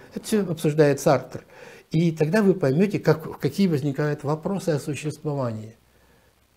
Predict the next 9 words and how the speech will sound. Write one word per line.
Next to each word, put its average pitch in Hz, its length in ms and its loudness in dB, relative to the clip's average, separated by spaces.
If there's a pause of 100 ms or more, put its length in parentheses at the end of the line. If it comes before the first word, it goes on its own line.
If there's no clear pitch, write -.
(3000)
Ну, 190 200 4
вот 180 220 -2
это 165 100 0
считайте, 202 380 -2
что - 140 -2
это 131 140 -2
задание. 123 460 0 (380)
Ну 277 180 10
вот. 156 300 4